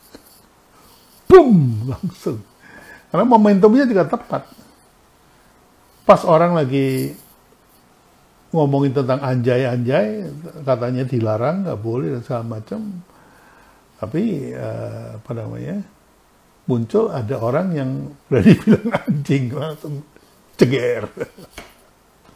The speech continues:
Nah, timbullah persepsi.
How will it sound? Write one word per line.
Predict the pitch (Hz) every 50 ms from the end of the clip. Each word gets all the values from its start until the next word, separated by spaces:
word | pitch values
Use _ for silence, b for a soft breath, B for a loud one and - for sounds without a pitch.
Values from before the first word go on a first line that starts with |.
| b b b b b b b b b b b b b b _ _ _ _ _ _ _ - _ _ _ _ _ _ _ _ _ _ _ _ _ _ _ _ _ _ _ _ _ _ _ _ _ _ _ _ _ _ _ _ _ _ _ _ _ _ _
Nah, | 156 147 143 135 117 110 - - - - - _ _ _ _ - - - -
timbullah | - 170 131 131 127 135 165 165
persepsi. | - 131 - 151 135 - - 165 123 107 - - _